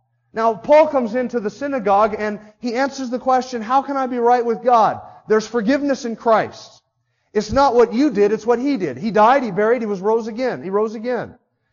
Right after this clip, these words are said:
He's triumphant, and he's paid the price for sin, so believe on him.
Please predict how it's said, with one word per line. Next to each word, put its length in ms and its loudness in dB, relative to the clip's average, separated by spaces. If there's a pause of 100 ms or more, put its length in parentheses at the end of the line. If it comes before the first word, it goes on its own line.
(100)
He's 180 -4
triumphant, 800 -2 (280)
and 100 -2
he's 100 -6
paid 260 2
the 60 -2
price 300 2
for 140 -6
sin, 260 -4
so 160 -2
believe 400 0
on 140 -4
him. 220 -10